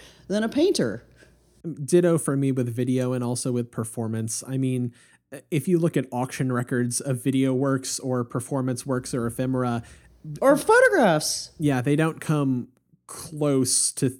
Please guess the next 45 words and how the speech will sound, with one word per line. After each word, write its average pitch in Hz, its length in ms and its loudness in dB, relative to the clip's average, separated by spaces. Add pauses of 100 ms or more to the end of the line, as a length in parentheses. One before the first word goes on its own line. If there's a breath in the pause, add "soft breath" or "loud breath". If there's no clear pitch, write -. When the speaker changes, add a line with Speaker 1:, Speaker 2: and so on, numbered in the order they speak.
(160)
Speaker 2:
things 117 260 -4
like 123 300 -6
paintings 127 440 -2
or 110 80 -4
sculpture. 143 380 -2
Speaker 1:
Mostly, 202 400 4
mostly 190 540 2
painting. 170 480 4
I 156 60 2
mean, 175 140 4
that's 180 240 2
still 175 380 0
the, 165 240 0
the 151 240 -2
big 160 220 0
thing. 202 220 2
Although 180 300 2
now, 180 440 4
as 175 240 0
of, 165 180 -2
you 170 100 -2
know, 165 340 0
today 151 500 0
at - 100 -6
Christie's, 185 400 -4
that 156 180 -2
has 151 140 -2
been, 156 540 0
that 131 220 -2
has 147 120 -4
been 170 160 -2
challenged, 160 720 -2
you 139 140 -4
know? 156 360 0 (520 loud breath)
It 160 160 0
really 208 320 4
has. 214 600 2
Yeah, 170 280 4
painting 208 480 2
and 185 120 4
then 170 120 4
sculpture, 160 560 -2
photographs 175 560 0
after 143 300 -2
that, 135 440 -2